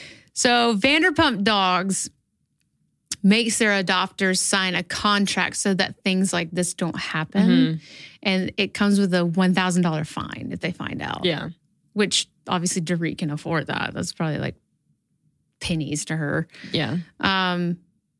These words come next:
Speaker 1: but it's very clear in the contract, the rules, the regulations, and everything like that, so that they prevent things like this from happening. But at the beginning of the season,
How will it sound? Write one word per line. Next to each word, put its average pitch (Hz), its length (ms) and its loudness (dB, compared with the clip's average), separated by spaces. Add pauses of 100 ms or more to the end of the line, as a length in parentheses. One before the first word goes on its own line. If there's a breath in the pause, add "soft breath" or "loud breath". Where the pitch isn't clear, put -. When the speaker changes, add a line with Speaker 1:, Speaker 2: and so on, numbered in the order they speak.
(220)
Speaker 1:
but 214 760 0 (360)
it's - 300 0
very 208 640 2
clear 190 720 2 (260)
in 208 380 2
the 175 360 2
contract, 170 600 -2
the 175 80 0
rules, 170 440 4
the 170 80 -2
regulations, 160 600 0
and 156 100 0
everything 151 280 0
like 143 180 -2
that, - 160 -2
so - 100 -4
that - 200 -6
they 147 140 -2
prevent 151 480 -4
things 98 220 -4
like - 160 -4
this 175 160 -2
from - 140 -4
happening. - 500 -2 (520 loud breath)
But 226 100 4
at 226 80 2
the 214 80 4
beginning 254 340 4
of 240 80 2
the 247 80 4
season, 185 720 2